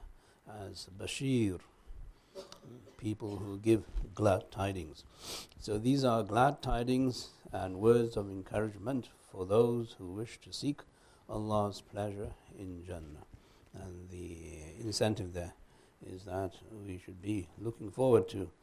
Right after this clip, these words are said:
all of these forms of bliss and all these forms of enjoyment and pleasure and delights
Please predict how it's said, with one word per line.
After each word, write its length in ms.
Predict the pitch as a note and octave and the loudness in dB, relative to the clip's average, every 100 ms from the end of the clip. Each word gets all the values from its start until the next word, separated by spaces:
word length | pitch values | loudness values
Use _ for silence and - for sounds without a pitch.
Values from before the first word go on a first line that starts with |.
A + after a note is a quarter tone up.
| _ _ - | _ _ 2
all 220 | D#3+ C#3 | 6 6
of 160 | A#2 | 6
these 280 | G#2 G#2+ G#2 | 4 2 0
forms 400 | - G#2+ G#2+ G#2 | -4 -4 -4 -4
of 160 | F2+ F#2 | -8 0
bliss 340 | G#2 G#2+ - - - - _ - | 2 2 0 -10 -20 -20 _ -14
and 180 | F#2+ F#2+ | -12 -8
all 220 | G2 G2+ | -8 -8
these 160 | F#2+ F2+ | -10 -10
forms 420 | - F#2+ F#2 F#2 | -6 -4 -4 -6
of 180 | F#2 F#2 | -8 -10
enjoyment 540 | G2+ G2+ G#2+ A2 A2 G2 | -10 0 4 6 4 -4
and 120 | F2+ | -8
pleasure 420 | - G#2+ G2+ F#2 - - - - | -2 0 2 -2 -4 -18 -20 -18
and 200 | - F#2+ | -14 -12
delights 640 | F2+ F#2 G2+ G2+ - - | -6 2 2 2 -6 -18